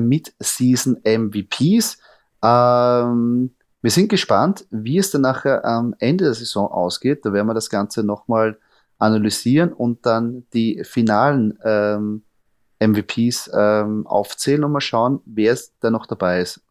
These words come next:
von den Männern, die wir gerade aufgezählt haben. Und wenn man dann als Surprise und Fail titulieren kann, wenn alles dann gegessen ist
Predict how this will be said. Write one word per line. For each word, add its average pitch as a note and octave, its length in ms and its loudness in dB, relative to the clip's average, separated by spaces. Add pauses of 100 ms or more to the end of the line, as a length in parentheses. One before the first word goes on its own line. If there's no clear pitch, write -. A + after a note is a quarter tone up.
von G2+ 220 -2
den G#2 140 -2
Männern, G2 280 -2
die G#2 100 -6
wir G#2 120 -4
gerade F2+ 260 -2
aufgezählt - 500 -4
haben. C3 220 2 (500)
Und A2+ 160 0
wenn A2+ 120 2
man A2 100 0
dann G2+ 180 2
als G2+ 140 -2
Surprise F2 500 -4
und G2+ 140 -6
Fail F2 400 -4 (720)
titulieren F#2+ 400 -2
kann, F2+ 420 -4
wenn A#2+ 400 2
alles G#2+ 240 2
dann G#2+ 140 -4
gegessen G2 480 -2
ist - 260 -8